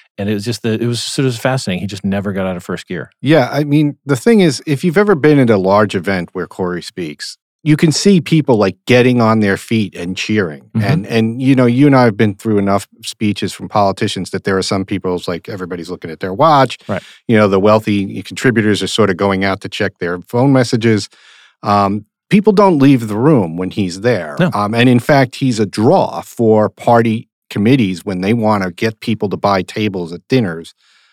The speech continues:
Speaker 2: I covered him in, uh, June of twenty eighteen in, um, Virginia, in, in Richmond. And, you know, the state party dinner, which used to be the Jefferson Jackson dinner, is now called the Virginia dinner. I can't remember.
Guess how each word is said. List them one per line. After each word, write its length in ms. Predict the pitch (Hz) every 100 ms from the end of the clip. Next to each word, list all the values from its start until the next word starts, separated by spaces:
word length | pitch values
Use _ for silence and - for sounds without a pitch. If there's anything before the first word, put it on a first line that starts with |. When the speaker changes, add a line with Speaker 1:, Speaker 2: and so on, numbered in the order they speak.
| _
Speaker 2:
I 100 | 107
covered 360 | 104 113 101 95
him 260 | 101 95
in, 260 | 98 92 92
uh, 180 | 87 82
June 300 | - 107 98
of 300 | 87 - -
twenty 800 | - 101 92 90 85 82 85 82
eighteen 600 | 90 117 - 98 87 87 _ _ _ _ -
in, 440 | 95 90 90 - _
um, 320 | 92 82 85 -
Virginia, 480 | 95 123 143 82 -
in, 240 | 98 95
in 100 | 95
Richmond. 460 | 120 127 - 85 82
And, 300 | 98 92 87
you 80 |
know, 80 | 92
the 80 | 85
state 300 | - 117 117
party 320 | - 107 95
dinner, 500 | 87 101 113 87 80
which 240 | 82 82 -
used 140 | 101 -
to 60 |
be 100 | 90
the 100 | 85
Jefferson 440 | 82 90 - - 82
Jackson 460 | 87 82 - 95
dinner, 260 | 82 82 76
is 140 | 78
now 220 | - 80 73
called 260 | - 78 76
the 200 | 73 73 _ _
Virginia 420 | 82 - 78 76
dinner. 480 | 73 82 73 73 71
I 60 | 69
can't 180 | -
remember. 260 | 71 73 73